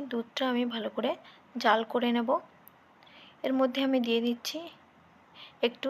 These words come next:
এলাচ গুঁড়ো। এই এলাচটা আমি একটু পেষে গুঁড়ো করে নিয়ে তারপরে আমি এর মধ্যে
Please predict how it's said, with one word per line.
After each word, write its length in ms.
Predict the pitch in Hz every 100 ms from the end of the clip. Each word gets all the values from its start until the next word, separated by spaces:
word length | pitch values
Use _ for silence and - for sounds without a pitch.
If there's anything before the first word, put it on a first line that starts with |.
| 269
এলাচ 300 | - 226 226 226
গুঁড়ো। 320 | - 247 226 320 -
এই 120 | 240 -
এলাচটা 440 | 226 233 240 - 262
আমি 160 | 233 254
একটু 300 | 247 233 - 320 - - - - 320 302
পেষে 460 | 247 220 220 - 262 370 -
গুঁড়ো 240 | 240 233 233
করে 280 | 233 226 240
নিয়ে 220 | 233 247 320
তারপরে 380 | 226 226 240 247
আমি 160 | 240 226
এর 100 | 226
মধ্যে 300 | 214 220 -